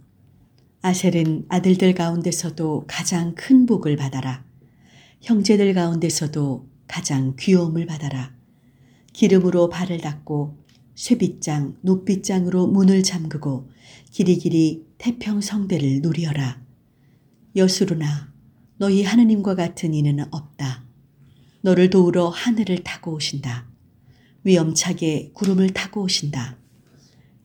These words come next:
태고적부터 계시는 너의 하느님, 너의 피난처, 당신의 영원한 팔을 아래로 뻗으시고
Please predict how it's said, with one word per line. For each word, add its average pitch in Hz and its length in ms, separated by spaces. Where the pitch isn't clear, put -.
태고적부터 185 840
계시는 170 460
너의 165 240
하느님, 156 520
너의 165 360
피난처, 151 760
당신의 196 520
영원한 190 500
팔을 156 440
아래로 156 460
뻗으시고 156 760